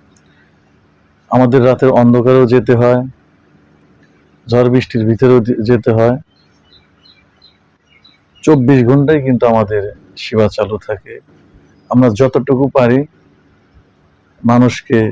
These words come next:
সেবা দেওয়ার চেষ্টা করি। যখন আমাদের দ্বারা সম্ভব না, তখন আমরা রোগীটিকে হাসপাতালে প্রেরণ করি যে, "জেলা সদর হাসপাতালে নিয়ে যান, আমাদের দ্বারা সম্ভব না।" এটা রোগীর গার্জিয়ানকে আমরা বলি।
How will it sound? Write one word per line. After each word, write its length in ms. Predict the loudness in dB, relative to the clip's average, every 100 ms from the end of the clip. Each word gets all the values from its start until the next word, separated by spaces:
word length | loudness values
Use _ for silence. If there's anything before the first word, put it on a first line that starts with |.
| -8
সেবা 360 | -6 0 2
দেওয়ার 200 | 2 0
চেষ্টা 380 | -2 -6 -4 -4
করি। 180 | 0 0
যখন 360 | 0 0 0 0
আমাদের 420 | 0 0 2 0 0
দ্বারা 300 | 0 0 -2
সম্ভব 460 | -2 -2 0 0 -2 -8
না, 180 | -8 -6 -8 -16 _ _ _ _ _ _ _ _ _ _ _ _ _ -4
তখন 280 | -4 0 0
আমরা 160 | 2
রোগীটিকে 480 | 2 2 -2 -2 -2
হাসপাতালে 580 | -2 -4 -2 0 2 0
প্রেরণ 380 | 2 2 2 0
করি 280 | -2 0 -2 -4 _ _ _ _ _ _ _
যে, 120 | -4
"জেলা 260 | 0 2 2
সদর 260 | 0 0 0
হাসপাতালে 540 | -2 -6 -6 -4 -2
নিয়ে 240 | 0 0
যান, 140 | 2 2
আমাদের 320 | 2 0 0
দ্বারা 200 | -4 -6
সম্ভব 320 | -8 -10 -10 -6
না।" 80 |
এটা 100 | -4
রোগীর 300 | -2 -2 -2
গার্জিয়ানকে 420 | 0 0 -2 -8 -8
আমরা 140 | -10
বলি। 220 | -8 -10